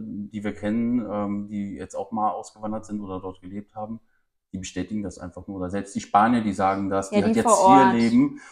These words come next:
Speaker 2: und
Speaker 1: oder
Speaker 2: die vor
Speaker 1: genau,
Speaker 2: Ort.
Speaker 1: die vor Ort oder die jetzt hier leben und sagen, „Boah, nee, ich werde auf jeden Fall wieder zurück nach Valencia gehen oder nach Spanien“, weil das Leben dort viel entspannter ist. Die Leute hier sind halt nicht entspannt genug und ich glaub, das macht schon sehr viel aus mit einem, dass man einfach seinen Seelenfrieden hat,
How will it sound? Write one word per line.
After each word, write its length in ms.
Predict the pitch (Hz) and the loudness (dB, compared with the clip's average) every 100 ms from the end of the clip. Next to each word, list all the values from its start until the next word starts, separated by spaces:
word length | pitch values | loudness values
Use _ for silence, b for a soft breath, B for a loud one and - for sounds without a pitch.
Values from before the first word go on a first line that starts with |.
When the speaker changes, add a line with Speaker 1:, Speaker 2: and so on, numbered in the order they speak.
| - | 0
Speaker 2:
und 80 | |
Speaker 1:
oder 80 | 151 | 4
Speaker 2:
die 60 | 117 | 4
vor 80 | 117 | 4
Speaker 1:
genau, 200 | 127 117 | 6 6
Speaker 2:
Ort. 280 | 185 185 - | 4 2 -2
Speaker 1:
die 60 | |
vor 200 | 104 113 | -4 0
Ort 220 | 190 240 | 2 0
oder 160 | 233 107 | -2 -2
die 100 | 113 | 0
jetzt 220 | 110 107 | -2 -2
hier 120 | 123 | -2
leben 160 | 120 113 | 0 0
und 60 | 104 | -2
sagen, 320 | 107 107 214 | -2 -2 0
„Boah, 360 | 262 269 262 B B B - | 4 6 4 B B B -2
nee, 220 | 233 262 | 2 4
ich 160 | 240 - | 2 0
werde 140 | - | -2
auf 60 | 117 | 0
jeden 120 | 117 | 0
Fall 120 | 117 | 0
wieder 200 | 117 113 | -2 -2
zurück 280 | - 123 139 | -4 -6 -4
nach 140 | 131 | -4
Valencia 480 | 110 113 151 - 156 | 0 0 -2 0 0
gehen 300 | 139 156 151 | 0 0 0
oder 100 | 110 | 0
nach 160 | 110 107 | 0 -2
Spanien“, 600 | - 127 139 147 147 156 b b b _ | 0 2 4 2 0 -4 b b b _
weil 320 | 107 117 120 | 2 2 2
das 340 | 117 - - _ - | -2 -4 -10 _ -2
Leben 340 | 123 127 117 | 2 4 4
dort 240 | 113 110 - | 2 -4 -6
viel 140 | 113 | -6
entspannter 520 | 110 - - 135 135 | -6 -2 0 0 0
ist. 160 | 104 - | -4 -6
Die 40 | |
Leute 340 | 98 104 117 123 | -2 0 0 -4
hier 160 | 113 110 | -6 -6
sind 180 | 107 | -6
halt 160 | 107 - | -8 -10
nicht 200 | 110 - | -12 -12
entspannt 460 | 104 - - 269 - | -20 -6 -4 -4 -6
genug 320 | 107 98 - | -8 -8 -10
und 220 | 98 95 | -10 -10
ich 120 | 87 | -12
glaub, 260 | - 104 - _ _ _ | -8 -8 -10 _ _ _
das 140 | - - | -8 -2
macht 180 | 107 - | -2 -2
schon 140 | 107 | -4
sehr 160 | 110 110 | -2 -4
viel 200 | 113 107 | -6 -4
aus 280 | 104 110 | -4 -4
mit 120 | 113 110 | -6 -4
einem, 220 | 107 104 | -2 -4
dass 140 | 101 | -6
man 100 | 98 | -10
einfach 180 | 95 101 | -8 -6
seinen 160 | 95 95 | -4 4
Seelenfrieden 640 | 104 120 120 - 120 120 | 6 8 4 -4 -4 -2
hat, 200 | 117 151 | -2 -2